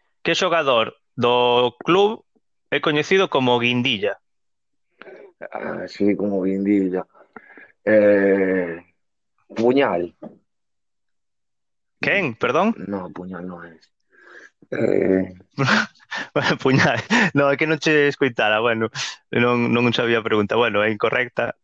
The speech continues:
Speaker 1: Temos que dala por mala, xa contestaches.
Speaker 2: Sí,
Speaker 1: Vale.
Speaker 2: sí,
Speaker 1: Era
Speaker 2: non,
Speaker 1: Cole P-,
Speaker 2: Puñal.
Speaker 1: era,
Speaker 2: Era Cole,
Speaker 1: era Cole, Cole
Speaker 2: Puñal,
Speaker 1: P N K.
Speaker 2: xogar con el nos clubes.
Speaker 1: Cole P N K. Bueno, son cinco acertos, estás moi ben, empatas con Terry. É verdad que,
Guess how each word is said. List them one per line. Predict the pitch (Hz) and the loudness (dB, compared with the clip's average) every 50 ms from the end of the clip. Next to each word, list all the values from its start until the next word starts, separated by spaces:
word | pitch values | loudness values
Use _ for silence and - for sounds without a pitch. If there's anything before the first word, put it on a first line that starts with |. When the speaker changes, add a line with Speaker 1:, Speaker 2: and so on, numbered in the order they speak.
| _ _ | _ _
Speaker 1:
Temos | - 113 107 104 104 - | -2 -2 0 0 0 0
que | - 107 | 0 0
dala | 107 107 104 | 0 0 -2
por | - - 107 | -2 -2 0
mala, | 107 113 113 110 107 | 0 0 2 0 -2
xa | 101 - 110 | -2 -2 -4
contestaches. | 113 107 104 - 107 - - 123 120 - - - 107 | -4 -4 -2 -4 -6 -4 -2 -4 -4 -4 -6 -8 -2
Speaker 2:
Sí, | - | 2
Speaker 1:
Vale. | 117 107 104 101 104 - | 4 4 6 4 4 2
Speaker 2:
sí, | - 110 107 | 0 0 2
Speaker 1:
Era | 95 107 107 | 4 2 2
Speaker 2:
non, | 104 - | 2 0
Speaker 1:
Cole | 131 127 127 113 | 2 0 0 0
P-, | - 127 120 | 0 -2 -2
Speaker 2:
Puñal. | - 90 82 80 - | -2 -6 -14 -12 -6
Speaker 1:
era, | - 131 127 120 | -2 -2 -2 0
Speaker 2:
Era | - 101 117 | -2 -4 -4
Cole, | - 107 101 | 0 2 2
Speaker 1:
era | 98 - 95 | 2 2 2
Cole, | - 104 - 117 104 104 101 | 2 4 4 4 2 2 2
Cole | 117 131 127 127 | 2 2 2 2
Speaker 2:
Puñal, | 117 - 120 117 | 2 2 2 2
Speaker 1:
P | 113 | 2
N | 110 - | -2 -2
K. | - 107 - - | 0 -2 -2 0
Speaker 2:
xogar | - 95 98 98 | 2 2 2 2
con | 90 101 101 | 2 2 2
el | 98 98 | 2 0
nos | 95 - - | -2 -2 0
clubes. | - 98 92 85 82 82 85 - - _ _ _ _ _ _ _ _ _ _ _ _ _ _ _ _ _ _ _ _ _ _ _ _ _ _ | 2 2 2 2 0 -6 -12 -14 -16 _ _ _ _ _ _ _ _ _ _ _ _ _ _ _ _ _ _ _ _ _ _ _ _ _ _
Speaker 1:
Cole | - - 107 107 104 98 | -4 -2 0 0 -2 -2
P | - 101 | -2 -2
N | 101 101 | -2 -2
K. | - - 95 | 0 0 0
Bueno, | 110 127 117 107 104 | 2 2 0 0 -2
son | - 135 123 117 | -2 -2 -2 -2
cinco | 113 - 123 117 120 | -2 -4 -2 0 -2
acertos, | 110 - - 143 156 156 - 131 - | -2 0 -2 -4 -2 -2 -4 -4 -2
estás | - 113 110 | -2 -4 0
moi | 107 107 110 117 | 0 0 2 2
ben, | 131 127 117 | 0 0 -2
empatas | 98 - 113 - 110 - | -2 -2 -2 -2 -4 -6
con | - - 104 98 95 | -4 -6 -6 -6 -4
Terry. | - 123 127 127 117 120 147 - - - - - - - _ _ _ | -2 -2 -2 0 -2 -4 -6 -6 -12 -16 -16 -16 -16 -16 _ _ _
É | 107 104 | -6 -4
verdad | 101 101 101 98 98 98 | -2 -2 -2 -2 -4 -4
que, | - - 95 92 92 95 95 | -4 -6 -6 -4 -4 -6 -10